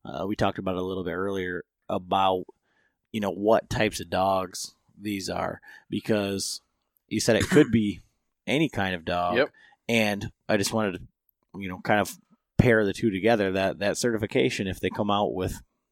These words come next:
Speaker 1: any old dog, it, it could mean that they're legit, or it could
Speaker 2: Yeah,
Speaker 1: mean they're just,
Speaker 2: absolutely.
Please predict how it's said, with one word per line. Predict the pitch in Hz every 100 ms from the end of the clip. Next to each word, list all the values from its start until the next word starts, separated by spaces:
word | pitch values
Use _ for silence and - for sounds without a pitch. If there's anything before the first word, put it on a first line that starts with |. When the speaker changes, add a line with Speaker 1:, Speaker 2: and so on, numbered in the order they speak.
| _ _
Speaker 1:
any | 110 107 98
old | 95 90 90 _ _ _ _ -
dog, | 107 107 90 92 - _ _ _ _ _ _ _ -
it, | 101 _ _ _ _ _ _ _ _ - - -
it | 107 -
could | - 127 107
mean | 113 113
that | 113 -
they're | 107 101 101 _ _ _
legit, | 104 98 107 143 -
or | 98 101
it |
could | 95 117
Speaker 2:
Yeah, | 113 131 113
Speaker 1:
mean | 98
they're | 104
just, | 135 202
Speaker 2:
absolutely. | 143 131